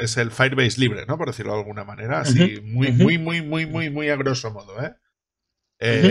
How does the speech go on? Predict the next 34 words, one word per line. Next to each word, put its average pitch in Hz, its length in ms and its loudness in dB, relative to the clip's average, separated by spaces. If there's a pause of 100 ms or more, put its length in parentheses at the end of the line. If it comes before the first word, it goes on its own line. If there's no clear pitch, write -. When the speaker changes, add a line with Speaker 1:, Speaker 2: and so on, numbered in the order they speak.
(140)
Speaker 2:
Ujú. 107 80 -6
Speaker 1:
y 113 60 -8
que 113 80 -2
estoy 127 200 0
experimentando 135 560 0
y 120 60 2
ahora 117 120 0
estoy 113 220 0
haciendo 110 340 -2
materiales 104 640 -6
para, 95 540 -10 (300)
para 101 160 -6
Android, 107 380 -4
¿no? 147 140 -6
Para 110 160 -6
acceder 104 500 -8
a 104 60 -12
ese, 95 440 -12 (460)
ese 117 100 -12
servicio 123 400 0
basado 123 300 2
Speaker 2:
Ok. 123 60 0
Speaker 1:
en 123 60 -4
un 127 100 -2
servicio 123 540 0
en 117 80 -4
la 120 120 0
nube, 143 420 -2
que 110 80 -8
es - 180 -12
igual 113 300 -2
que 127 100 -2
Firebase, 139 440 -4 (160)
Speaker 2:
Ujú. 220 120 -2